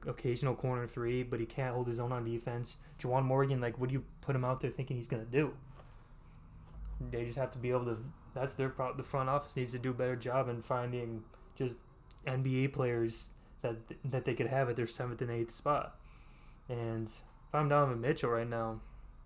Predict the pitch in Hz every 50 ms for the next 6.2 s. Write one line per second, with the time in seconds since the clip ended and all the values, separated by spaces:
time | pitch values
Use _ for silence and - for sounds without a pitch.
0 | - - - - - - - - - - - - - - - - - - - -
1 | - - 135 127 127 123 123 120 120 120 - - 160 151 147 139 127 120 120 117
2 | 123 - - 143 131 131 123 120 135 147 143 131 123 113 110 117 113 110 110 113
3 | - - - - - - - - - - - - - 123 107 123 110 - - 160
4 | 160 160 156 156 151 139 135 131 135 - 135 113 117 117 131 156 151 147 170 160
5 | 147 139 127 123 117 - - - 135 135 135 131 135 131 127 123 120 131 123 123
6 | 123 123 -